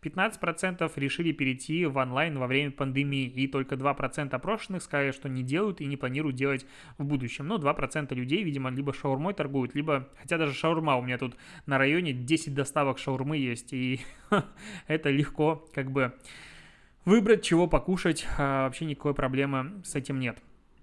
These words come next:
А, ну что, как-то я очень быстро рассказал все новости, которые хотел обсудить. Да, э, вот щас я пролистываю по-быстрому.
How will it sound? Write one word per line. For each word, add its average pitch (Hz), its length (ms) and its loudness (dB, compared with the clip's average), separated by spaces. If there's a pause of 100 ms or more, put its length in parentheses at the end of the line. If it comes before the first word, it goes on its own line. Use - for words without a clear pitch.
(640)
А, 160 240 4
ну 185 120 4
что, 226 260 2
как-то 202 240 -2
я 220 80 4
очень 214 220 0
быстро 196 380 -2
рассказал 170 500 2
все - 180 -4
новости, 175 360 -2
которые 156 300 -2
хотел 160 440 -2
обсудить. 156 520 -2 (280)
Да, 196 340 -2 (120)
э, 135 320 -4
вот 135 100 -6
щас 156 240 -4
я 131 160 -2
пролистываю 135 800 0
по-быстрому. 135 640 -6